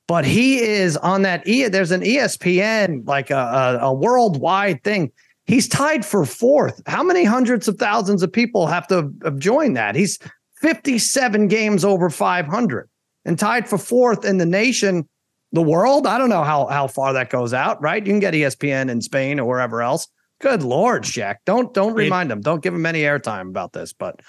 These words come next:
Speaker 2: I know. He,
Speaker 1: fifty-seven.
Speaker 2: he might get a big head over this,
Speaker 1: Yeah, yeah.
Speaker 2: you know?
Speaker 1: God
Speaker 2: Now,
Speaker 1: forbid.
Speaker 2: then
Speaker 1: Yeah.
Speaker 2: who knows what
Speaker 1: <laughs>
Speaker 2: would happen if Kevin Hench started to feel good about himself. Yeah. Um, yeah, it's a, it's a remarkable deed. Now, he is picking against the spread.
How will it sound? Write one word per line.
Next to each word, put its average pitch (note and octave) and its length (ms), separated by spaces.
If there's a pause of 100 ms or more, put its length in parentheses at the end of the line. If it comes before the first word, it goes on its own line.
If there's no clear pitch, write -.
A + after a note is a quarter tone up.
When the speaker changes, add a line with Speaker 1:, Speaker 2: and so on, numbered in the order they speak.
(100)
Speaker 2:
I D#3 140
know. G3+ 220
He, D3 80
Speaker 1:
fifty-seven. D#3+ 240
Speaker 2:
he F3 60
might F3+ 200
get E3+ 140
a D#3 40
big D3+ 240
head B2+ 480 (180)
over B2 280
this, D#3 120
Speaker 1:
Yeah, D3 200
yeah. B2+ 60
Speaker 2:
you B2 40
know? C3 220
Speaker 1:
God D3+ 160
Speaker 2:
Now, C#3 220
Speaker 1:
forbid. B2+ 180
Speaker 2:
then D#3 280
Speaker 1:
Yeah. C3+ 80
Speaker 2:
who C#3 220
knows D3 320
what B2 180
Speaker 1:
<laughs> - 0
Speaker 2:
would A2 120
happen A2+ 340
if A2 100
Kevin A#2+ 300
Hench C#3 240
started A#2+ 320
to A2+ 80
feel A#2 220
good C3 180
about A#2 300
himself. G2 420
Yeah. E3 320 (540)
Um, E3+ 680 (140)
yeah, A#3 260
it's A3 120
a, A3 280
it's F3 140
a G3 80
remarkable G3 540
deed. F3+ 200
Now, F#3 160
he B3 320
is C4+ 160
picking G3 340
against F3+ 380
the C#3+ 100
spread. C3+ 640